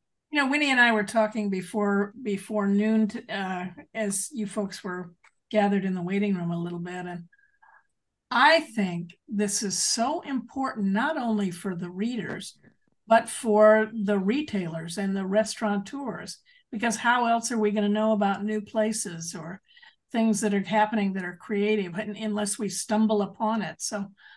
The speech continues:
I'm just thr-, I'll never forget, three years ago, there was a woman by the name of Beth Howard who came to the first writers' retreat I did. And she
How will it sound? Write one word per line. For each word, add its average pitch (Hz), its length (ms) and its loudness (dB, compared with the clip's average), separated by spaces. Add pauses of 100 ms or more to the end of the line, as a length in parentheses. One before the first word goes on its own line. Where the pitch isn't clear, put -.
(160)
I'm 269 180 0
just 226 300 -4
thr-, 214 120 0
I'll 277 200 4
never 381 300 4
forget, 214 580 0 (720)
three 349 320 -2
years 240 360 0
ago, 190 640 -4
there 214 140 2
was 202 140 2
a 202 60 0
woman 240 320 0
by 202 160 4
the 185 100 0
name 196 240 4
of 170 120 -4 (520)
Beth 226 360 4 (120)
Howard 175 420 0
who 196 140 -6
came 214 300 0
to 202 80 0
the 190 140 -6
first 202 360 -4
writers' 196 400 -4
retreat 175 400 -8
I 170 100 -4
did. 170 320 -6 (640)
And 226 260 0 (160)
she 349 460 0